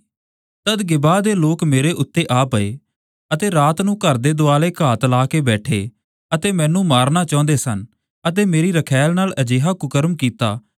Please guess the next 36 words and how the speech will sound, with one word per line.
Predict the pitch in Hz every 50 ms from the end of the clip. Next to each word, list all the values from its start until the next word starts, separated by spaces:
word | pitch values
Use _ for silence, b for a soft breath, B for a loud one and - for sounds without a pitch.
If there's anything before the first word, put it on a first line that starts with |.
| _ _
ਕਿ | - 196
ਉਹ | - - 185 196
ਮਰ | 170 127 117 117
ਗਈ। | 117 113 98 - - _ _ _ _ _ _ _ _ _ _ _ _ _
ਤਦ | - 214 214 226
ਮੈਂ | 220 233 226 -
ਆਪਣੀ | 143 147 117 - 175 196 202
ਰਖੇਲ | 180 147 - 143 135 143 160 180
ਨੂੰ | 196 196 180
ਲੈ | 151 143 143
ਕੇ | 139 170 175
ਟੁਕੜੇ-ਟੁਕੜੇ | 170 - 147 - 165 185 190 160 160 139 156 151 165 156
ਕੀਤਾ | - 120 113 - - 117 110 113 123 - _ _ _ _ _ _ _ _ 180
ਅਤੇ | 180 - 220 220
ਉਸ | - 160 156 - 185
ਨੂੰ | 196 202 -
ਇਸਰਾਏਲ | 151 135 139 131 127 135 160 185
ਦੇ | 185 196 180
ਹਿੱਸੇ | 131 135 120 - - 151 160
ਦੇ | 165 185 190
ਸਾਰੇ | - - - 131 139 165 190
ਦੇਸ਼ | 175 139 131 131 139 - -
ਵਿੱਚ | 170 180 - -
ਭੇਜਿਆ, | - - 151 127 110 117 113 110 98 117 - _ _ _ _ _ _ _ _ _ _
ਕਿਉਂ | - 156 170
ਜੋ | 175 214 202
ਉਹਨਾਂ | - 165 165 180 190 196
ਨੇ | 196 208 - -
ਇਸਰਾਏਲ | 151 - - 135 131 147 170 185
ਵਿੱਚ | 180 190 185 - - - 139
ਅਜਿਹਾ | 135 123 131 135 143 180 196
ਲੁਚਪੁਣਾ | 170 127 127 131 - 165 - 180 180 185 196 - - 147
ਅਤੇ | - 175 180
ਦੁਸ਼ਟਤਾ | 156 127 123 - - 143 123 - 185 185
ਕੀਤੀ | - 131 117 - - 160 165 131
ਹੈ। | 117 -